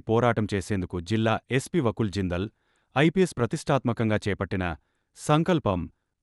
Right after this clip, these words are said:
కార్యక్రమాన్ని జూలై పద్దెనిమిదిన బొబ్బిలి టీబీఆర్ ఫంక్షన్ హాలు నందు నిర్వహించారు.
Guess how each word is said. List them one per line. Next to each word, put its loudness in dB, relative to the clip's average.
కార్యక్రమాన్ని 4
జూలై 4
పద్దెనిమిదిన 2
బొబ్బిలి 0
టీబీఆర్ 2
ఫంక్షన్ 0
హాలు 0
నందు 0
నిర్వహించారు. 0